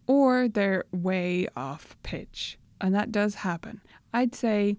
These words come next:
it happens more in younger students, and it only starts to become an issue, in my view, that we need to address specifically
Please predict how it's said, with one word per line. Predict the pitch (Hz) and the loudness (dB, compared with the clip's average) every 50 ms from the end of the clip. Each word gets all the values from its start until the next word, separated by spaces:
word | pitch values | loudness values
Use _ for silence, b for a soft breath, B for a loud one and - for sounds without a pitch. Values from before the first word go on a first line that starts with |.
| - b b b b b b b b b b b _ - | -4 b b b b b b b b b b b _ -2
it | 208 208 | -2 0
happens | 196 214 220 214 240 233 233 226 226 | 0 0 0 2 4 4 6 6 6
more | 208 190 190 208 226 240 | 4 4 4 2 2 4
in | 262 254 240 | 6 6 6
younger | 226 196 170 165 165 170 | 6 4 2 -2 -4 -6
students, | - - - - 131 147 170 202 240 269 - - - - b b b b b b b | -8 -10 -10 -8 -6 -2 0 0 0 0 -2 -6 -18 -20 b b b b b b b
and | 214 208 | 0 2
it | 214 220 | 4 4
only | 233 233 233 240 | 4 4 4 4
starts | 226 - - 214 214 - - - | 2 2 0 -4 -4 -4 -6 -4
to | 202 | -2
become | 196 196 - - - 190 185 175 175 - _ _ - | -2 -4 -4 -4 -4 -4 -2 -2 -4 -6 _ _ -14
an | - 170 175 - - | -10 -10 -10 -8 -6
issue, | 185 185 190 - - 269 277 277 277 | -6 -4 -4 -2 -2 0 2 2 4
in | 277 262 | 4 4
my | 262 269 269 262 | 4 4 4 2
view, | 254 262 269 254 | 2 2 2 2
that | 254 - | 0 0
we | - 196 | 0 0
need | 180 185 180 175 | 0 0 -2 -2
to | - - - | -4 -8 -8
address | 180 170 - 180 180 190 190 185 - - - | -8 -6 -4 -4 -2 -2 -4 -6 -8 -14 -16
specifically | - - - - 202 190 175 - - 214 208 - - 190 180 - - - - 143 170 202 247 285 | -18 -20 -10 -6 -4 -4 -4 -2 0 0 0 0 -2 -6 -6 -8 -10 -12 -8 -6 -2 -2 -2 -2